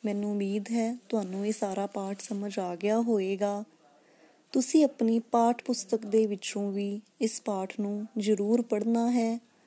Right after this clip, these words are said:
ਤੇ ਪਿੱਛੇ ਦਿੱਤੀ ਹੋਈ ਅਭਿਆਸ ਨੂੰ ਹੱਲ ਵੀ ਕਰਨਾ ਹੈ। ਤਦ ਤੱਕ ਆਪਣਾ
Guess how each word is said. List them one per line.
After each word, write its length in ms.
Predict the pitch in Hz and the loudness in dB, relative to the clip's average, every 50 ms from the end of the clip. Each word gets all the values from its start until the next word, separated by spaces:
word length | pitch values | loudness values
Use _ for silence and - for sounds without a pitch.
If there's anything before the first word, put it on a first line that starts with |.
| _ _ - | _ _ -2
ਤੇ 100 | 254 247 | 0 0
ਪਿੱਛੇ 420 | - - 233 - - - - 254 | 0 -2 -4 -4 -4 -2 -2 -2
ਦਿੱਤੀ 420 | 220 214 196 - - - 208 208 | 0 -2 -4 -6 -4 -4 -2 -2
ਹੋਈ 260 | 214 208 202 202 196 202 | 0 0 0 0 0 -2
ਅਭਿਆਸ 540 | 185 202 202 202 185 180 175 175 - - | -2 -2 -2 -2 -4 -6 -6 -6 -6 -4
ਨੂੰ 220 | 208 202 226 269 302 302 - _ _ - - | -4 -2 -2 -2 -2 -4 -8 _ _ -4 -2
ਹੱਲ 240 | 214 190 185 185 196 | -2 -2 -2 -2 -2
ਵੀ 320 | 190 190 202 214 233 269 - - _ _ - | -2 -2 -2 -2 -2 -2 -4 -6 _ _ -4
ਕਰਨਾ 360 | - 202 - 180 175 175 175 | -4 -4 -2 -4 -6 -8 -8
ਹੈ। 160 | 180 - - - _ _ _ _ _ _ _ _ _ _ _ _ _ _ - - - _ _ _ _ - - _ _ _ _ _ _ _ _ _ _ _ - - _ _ _ _ _ _ _ _ - _ _ | -10 -12 -16 -20 _ _ _ _ _ _ _ _ _ _ _ _ _ _ -20 -20 -20 _ _ _ _ -20 -20 _ _ _ _ _ _ _ _ _ _ _ -20 -20 _ _ _ _ _ _ _ _ -20 _ _
ਤਦ 140 | - 233 226 - - - | 0 0 0 0 0 0
ਤੱਕ 200 | 240 240 240 - | 0 0 0 -2
ਆਪਣਾ 460 | 226 - - 220 214 214 214 220 226 | -6 -4 -4 -4 -2 -2 -4 -6 -8